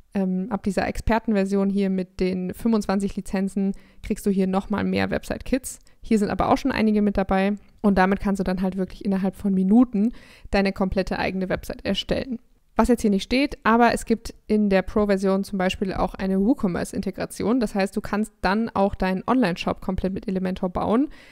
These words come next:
Da gab's jetzt vor kurzem übrigens nochmal ein extra Update und einige zusätzliche Widgets genau dafür, damit du eben deinen Online-Shop auch wirklich, ja, ganz flexibel erstellen kannst.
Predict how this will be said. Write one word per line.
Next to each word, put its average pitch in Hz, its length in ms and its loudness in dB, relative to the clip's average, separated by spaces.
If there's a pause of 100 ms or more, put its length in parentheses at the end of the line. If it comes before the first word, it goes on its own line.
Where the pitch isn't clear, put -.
(140)
Da 208 140 6
gab's 294 180 0
jetzt 226 160 2
vor 208 160 0
kurzem 262 380 0
übrigens 214 400 0
nochmal 196 380 0
ein 180 140 -6
extra - 300 -4
Update 202 540 0
und 202 320 0
einige 202 340 2
zusätzliche 220 640 0
Widgets 202 340 0
genau 185 300 0
dafür, 226 500 2 (380)
damit 196 240 0
du - 40 -4
eben 190 180 0
deinen 180 180 0
Online-Shop 190 640 0
auch 196 200 -2
wirklich, - 640 -4
ja, - 160 -8
ganz 220 280 0
flexibel 196 380 -2
erstellen - 460 -4
kannst. - 460 -12